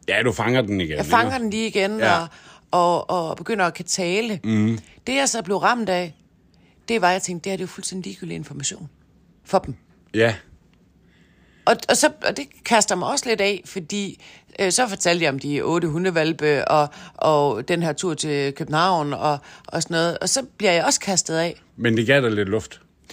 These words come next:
Speaker 2: Det gav mig lige lidt luft, lige
Speaker 1: Ja.
Speaker 2: til at, at,
Speaker 1: Ja.
Speaker 2: at, at fatte mig selv, og
Speaker 1: Ja.
Speaker 2: klumpen, den blev mindre i halsen, og læberne stoppede med at bævre sådan,
Speaker 1: <laughs>
Speaker 2: og, og, og, jamen, det var så vildt. Det var s-, det, det var så vildt. Øhm, øh, vild en oplevelse.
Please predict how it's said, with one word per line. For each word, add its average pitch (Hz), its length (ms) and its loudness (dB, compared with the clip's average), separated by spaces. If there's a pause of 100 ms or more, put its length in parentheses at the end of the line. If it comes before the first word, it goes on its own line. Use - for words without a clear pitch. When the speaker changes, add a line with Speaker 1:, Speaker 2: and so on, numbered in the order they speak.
(160)
Speaker 2:
Det 226 80 -4
gav 240 140 4
mig 226 100 2
lige 247 120 -2
lidt 220 140 0
luft, 214 280 0
lige 208 120 2
Speaker 1:
Ja. 123 60 6
Speaker 2:
til 165 120 2
at, 196 220 0
at, 170 240 0 (100)
Speaker 1:
Ja. 175 220 -4
Speaker 2:
at, 160 300 -8 (160)
at 180 80 -2
fatte 202 260 2
mig 175 140 -4
selv, 196 240 0
og 113 80 -4
Speaker 1:
Ja. 139 100 6
Speaker 2:
klumpen, 202 380 0
den 185 140 0
blev 170 120 -6
mindre 185 400 -4
i 151 40 -4
halsen, 185 400 -2
og 160 160 -4
læberne 170 420 -6
stoppede 175 340 -4
med 170 100 -4
at 165 80 -6
bævre 170 300 0
sådan, 170 400 -2
Speaker 1:
<laughs> 131 60 -4
Speaker 2:
og, 156 100 0 (560)
og, 160 220 4
og, 147 360 -4
jamen, 170 140 0
det 170 80 -2
var 165 100 -2
så 226 300 2
vildt. 190 320 -4 (560)
Det 196 100 -8
var 214 160 4
s-, - 220 2 (100)
det, - 280 -8
det 208 80 -8
var 233 120 0
så 247 160 -2
vildt. 233 360 -8 (600)
Øhm, 165 800 0
øh, - 800 -10
vild 226 140 0
en 175 120 -4
oplevelse. 190 640 -4